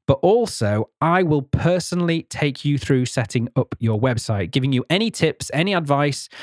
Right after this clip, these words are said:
any thoughts, anything else that I can, any best practice along the way that I can to help you. Now, I've not mentioned smart salon website dot com to anyone yet,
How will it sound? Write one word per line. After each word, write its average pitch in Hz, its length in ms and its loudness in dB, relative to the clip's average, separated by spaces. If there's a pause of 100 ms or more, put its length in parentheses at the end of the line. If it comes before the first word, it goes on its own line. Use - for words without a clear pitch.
(200)
any 180 180 0
thoughts, 156 600 0 (720)
anything 180 400 0
else 151 200 0
that 143 100 4
I 131 80 2
can, 131 240 0
any 170 100 2
best 151 300 -2
practice - 500 0 (100)
along 123 520 2
the 127 80 2
way 110 240 2
that 104 100 0
I 104 140 0
can 101 280 -4
to 101 100 -4
help - 340 -4
you. 76 100 -8 (640)
Now, 131 80 4
I've 139 120 2
not 180 420 2 (120)
mentioned 160 560 2
smart 151 320 2
salon 135 280 2
website 123 400 2
dot - 160 -2
com 127 180 2
to - 240 -4
anyone 208 400 4
yet, 120 340 -2